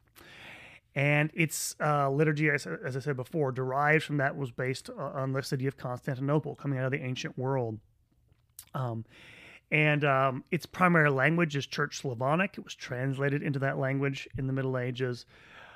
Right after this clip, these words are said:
although today vernacular lu-, uh, languages are also used outside of, uh, Ukraine and places like that. And the Ukrainian Catholic Church is also what is known within the, the Catholic Church as a, as a sui juris church.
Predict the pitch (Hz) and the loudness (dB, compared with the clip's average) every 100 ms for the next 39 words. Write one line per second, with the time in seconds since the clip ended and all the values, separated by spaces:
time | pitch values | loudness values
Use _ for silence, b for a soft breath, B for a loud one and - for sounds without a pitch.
0 | - - 127 127 131 131 135 131 175 127 | -8 -2 0 0 -2 0 2 2 0 0
1 | 123 127 120 123 - - 127 127 120 123 | 0 -2 -2 -2 -6 -8 -4 -4 -2 -4
2 | 120 113 120 117 - 117 117 131 123 117 | -4 -6 -4 -6 -6 -6 -2 0 -2 -4
3 | - - - 131 - 127 120 113 123 127 | -10 -12 -10 -8 -6 -4 -4 -6 -8 -10
4 | 110 113 - 139 127 117 117 - _ - | -10 -10 -6 -4 -2 -4 -6 -12 _ -14
5 | 127 131 - 117 120 110 196 185 165 - | -8 -8 -8 -8 -8 -2 6 6 6 0
6 | _ - B B B B - 156 175 175 | _ -20 B B B B -2 4 6 6
7 | 175 165 226 285 285 233 214 214 - 208 | 4 4 4 6 6 4 2 0 4 4
8 | 202 - 175 175 165 - - - 175 - | 2 0 2 2 2 -2 -10 -2 0 2
9 | 185 180 151 170 170 170 160 156 156 _ | 2 2 2 4 4 4 2 2 0 _
10 | - 156 147 139 135 139 - - 135 131 | -16 -6 -2 -2 -2 -4 -8 -8 -6 -4
11 | 165 156 147 135 143 135 135 131 131 131 | 0 0 0 -2 -4 -2 -4 -2 -2 -2
12 | - _ - 135 127 - - 226 214 185 | -6 _ -10 -6 -6 -8 -6 -2 0 2
13 | 160 165 160 - - - 143 127 - - | 2 4 2 0 -8 -6 -6 -6 -12 -14